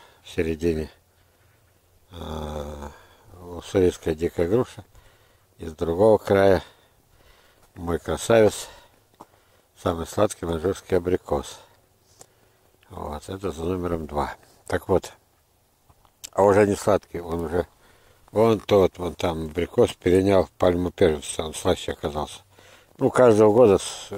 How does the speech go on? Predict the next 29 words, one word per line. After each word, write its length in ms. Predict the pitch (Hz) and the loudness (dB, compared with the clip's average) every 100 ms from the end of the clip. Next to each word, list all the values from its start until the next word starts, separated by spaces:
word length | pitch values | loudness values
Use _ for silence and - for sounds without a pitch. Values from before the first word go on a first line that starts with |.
| 95 | -16
свой 260 | - 107 98 | -4 2 2
лидер. 300 | 85 80 - _ - - - - - _ | 2 -4 -12 _ -20 -20 -20 -20 -20 _
Так 220 | - 101 120 | -4 0 4
вот, 220 | 101 - - - _ _ - - - _ | 4 4 -12 -20 _ _ -20 -20 -20 _
что 220 | - - 113 | -4 2 2
же 120 | 107 | 4
нам 200 | 117 104 | 2 4
делать? 360 | 95 82 71 - - | 4 4 0 -8 -4
Как 200 | 101 - | -2 0
садить? 460 | - 104 85 - - - _ _ _ _ _ _ - | 0 0 0 -6 -18 -20 _ _ _ _ _ _ -16
А 80 | 82 | -6
почему 380 | 90 - 120 | -4 2 4
здесь 280 | 104 90 98 | 4 4 2
так 180 | - 92 | 2 0
густо? 400 | 87 85 - 82 - - - _ _ _ _ _ _ _ _ _ - | 0 -2 -2 -8 -10 -20 -20 _ _ _ _ _ _ _ _ _ -10
А 140 | 98 | -8
потому 420 | - 95 117 127 | -2 2 4 4
что 360 | 120 - 120 104 - - _ _ _ _ _ _ - | 0 2 2 2 -2 -20 _ _ _ _ _ _ -16
есть 580 | 95 101 107 113 - | -10 -8 -2 0 0
такое 280 | - - 107 | -2 2 2
понятие, 540 | - 113 120 127 - 92 | 4 4 4 2 2 -2
как, 220 | - 95 - _ _ _ _ - _ _ _ | 0 -2 -4 _ _ _ _ -20 _ _ _
э, 260 | 92 92 92 | -4 2 2
нет 320 | 104 110 - | 4 0 -2
ничего 240 | 92 - | -6 2
более 320 | 104 104 101 98 | 4 6 6 4
постоянного, 720 | - 110 - 113 127 110 92 | 2 -2 4 6 6 4 2
чем 220 | - 104 | 2 2
временного. 580 | 98 101 80 76 73 | 4 4 4 -2 -6